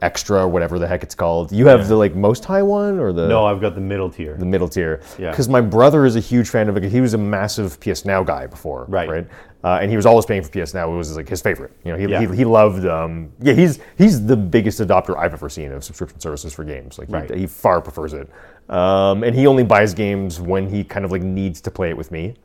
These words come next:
Speaker 2: Yeah.
Speaker 1: You know, like, for the most part, he just plays whatever's available. You know?
Speaker 2: Right.
Speaker 1: Um, so he was a P S Now subscriber, and then I remember coming down hard on the service when it came out, the new, uh, subscription service for PlayStation. This is,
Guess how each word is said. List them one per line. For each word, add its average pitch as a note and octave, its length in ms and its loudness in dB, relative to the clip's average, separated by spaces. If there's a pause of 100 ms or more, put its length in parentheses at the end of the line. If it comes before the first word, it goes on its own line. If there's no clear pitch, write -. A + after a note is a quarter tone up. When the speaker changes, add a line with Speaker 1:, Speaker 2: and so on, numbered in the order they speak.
(160)
Speaker 2:
Yeah. F2 180 -8
Speaker 1:
You F#2+ 80 -4
know, G2+ 100 4
like, A2 140 4
for A2+ 80 -4
the A2 80 0
most A2 200 2
part, G#2 200 2
he A2 80 -2
just G2+ 260 -6
plays F2+ 460 -2
whatever's D#2+ 360 -4
available. D2 400 -10 (120)
You - 80 -16
know? B1+ 60 -18
Speaker 2:
Right. E2+ 160 -10 (640)
Speaker 1:
Um, G#2 100 0
so A#2+ 120 -2
he A#2+ 140 2
was D3+ 180 8
a A#2 40 2
P A#2 180 -2
S G2+ 140 -2
Now A2+ 160 -2
subscriber, E2 580 -6
and F#2+ 180 -6
then F#2+ 200 -4 (340)
I A2+ 80 4
remember B2 880 6
coming A2+ 300 -2
down G#2 220 2
hard G#2+ 200 2
on A2+ 80 0
the F#2 60 -6
service F#2+ 360 -6
when F2+ 120 -8
it D#2+ 140 -12
came F#2+ 280 -6
out, F#2 300 -2
the E2+ 80 -6
new, F#2 400 -4
uh, D#2+ 180 -6
subscription D#2 340 -14
service E2 240 -10
for E2 100 -12
PlayStation. F#2+ 540 -4
This G2+ 120 -8
is, G2 200 -8